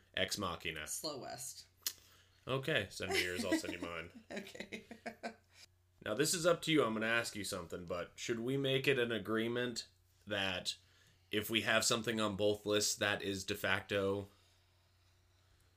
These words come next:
Speaker 2: What do you mean? Like, it can't win?
Speaker 1: No, no, no. That just, that is the winner because we both nominated it.
Speaker 2: No.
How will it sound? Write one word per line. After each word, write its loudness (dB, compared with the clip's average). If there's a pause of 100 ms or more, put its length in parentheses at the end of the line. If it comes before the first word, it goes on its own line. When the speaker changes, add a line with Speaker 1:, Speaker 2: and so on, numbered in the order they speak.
(500)
Speaker 2:
What -6
do -6
you -6
mean? -6
Like, -6
it -8
can't -4
win? -6 (220)
Speaker 1:
No, 10
no, 8
no. 4
That 8
just, 0 (260)
that 4
is 4
the -6
winner -6
because -6
we -10
both -4
nominated -4
it. -10 (240)
Speaker 2:
No. -12